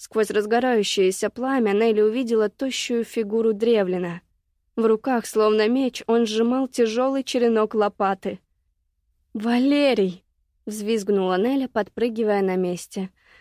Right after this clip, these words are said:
«Слава богу!» Подумать только, а ведь её раздражало то, что пациент ходит за ней по пятам. «Бог тут ни при чём!» —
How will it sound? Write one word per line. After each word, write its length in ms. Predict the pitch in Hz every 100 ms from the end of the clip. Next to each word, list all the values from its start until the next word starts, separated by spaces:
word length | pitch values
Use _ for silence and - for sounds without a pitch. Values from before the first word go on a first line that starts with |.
| _
«Слава 720 | - - 320 285 294 302 330 320
богу!» 680 | 311 302 285 254 220 208 - _ _ _ _ _ _ _ _ -
Подумать 580 | 226 226 226 180 - -
только, 420 | 185 175 - 185
а 60 | 196
ведь 240 | 196 196
её 160 | 226 285
раздражало 720 | 277 240 247 247 294 285 214
то, 160 | 180
что 180 | 185 -
пациент 560 | 185 196 - 247 262 208
ходит 460 | - 269 254 240
за 120 | 220 202
ней 200 | 196 196
по 140 | 196
пятам. 580 | 185 185 - 170 175 180 - _ _ _ _ _ _ _ _ _ -
«Бог 400 | 196 247 370 427
тут 260 | - 302 311
ни 140 | 311
при 240 | 294 339
чём!» — 480 | 320 - 339 202 151